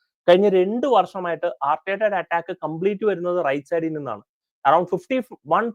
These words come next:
percentage of at-, Arteta attack has coming down from the right side. റൈറ്റ് സൈഡിൽ നിന്ന്. പിന്നെ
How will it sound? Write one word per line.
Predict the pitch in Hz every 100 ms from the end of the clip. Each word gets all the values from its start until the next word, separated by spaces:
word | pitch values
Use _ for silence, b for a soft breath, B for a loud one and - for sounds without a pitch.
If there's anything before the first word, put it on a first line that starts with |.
| 202
percentage | 185 190 190 190 180
of | 165
at-, | 143 -
Arteta | 143 - 175 175 160
attack | 151 160 -
has | 160 -
coming | 160 180 151 120
down | 143 190 185
from | - 175 214
the | 190
right | 143 131 -
side. | 101 - _ _ _ _ _
റൈറ്റ് | 147 151
സൈഡിൽ | 151 127
നിന്ന്. | 113 117
പിന്നെ | 175